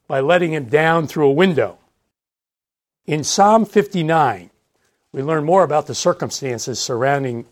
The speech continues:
this escape. The title of Psalm fifty-nine says that the occasion of this psalm was when Saul sent men and they watched the house in order to kill David.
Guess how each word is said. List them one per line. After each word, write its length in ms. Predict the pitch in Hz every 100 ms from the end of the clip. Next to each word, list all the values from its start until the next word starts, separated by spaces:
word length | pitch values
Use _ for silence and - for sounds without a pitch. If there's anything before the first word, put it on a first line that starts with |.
| -
this 220 | 127 -
escape. 640 | 113 - - 151 87 _ _ _ _ _ _ _ _ _ _ _
The 100 | 151
title 480 | 147 - 214 214 196
of 80 | 160
Psalm 540 | - 175 165 160 147 -
fifty-nine 800 | - 165 147 139 156 127 127 123
says 280 | - 143 117
that 160 | 131
the 120 | - 120
occasion 600 | - - 214 208 156 170
of 120 | 143
this 160 | 147 -
psalm 580 | - 175 127 113 139 - _ _ _ -
was 260 | 160 160 139
when 180 | 151 131
Saul 500 | - 190 202 214 208
sent 400 | - 185 185 -
men 520 | 147 180 147 135 160
and 200 | - 139
they 120 | 135
watched 580 | 120 131 170 185 - -
the 100 | 143
house 500 | 120 151 143 131 - _ _ _ _ _
in 140 | - 143
order 260 | 151 147
to 140 | - 123
kill 260 | - 151
David. 420 | 135 147 135 98